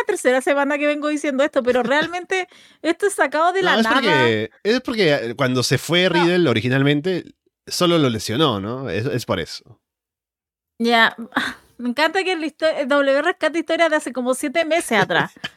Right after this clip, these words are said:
Speaker 1: Wow, increíble. Eh, más allá de eso, Kevin, Sami, me atre-, o sea,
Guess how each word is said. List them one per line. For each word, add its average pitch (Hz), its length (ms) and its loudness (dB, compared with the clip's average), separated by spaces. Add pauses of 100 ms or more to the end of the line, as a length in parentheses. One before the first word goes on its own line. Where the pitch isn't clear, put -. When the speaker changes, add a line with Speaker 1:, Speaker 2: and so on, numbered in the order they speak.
(360)
Speaker 1:
Wow, 240 580 0
increíble. 240 720 2 (200)
Eh, 262 440 -2 (640)
más 359 120 -4
allá 403 240 4
de 381 100 2
eso, 392 240 -2
Kevin, 285 340 0
Sami, 240 400 0
me 254 200 -2
atre-, 226 240 -2
o 220 40 -2
sea, - 200 -2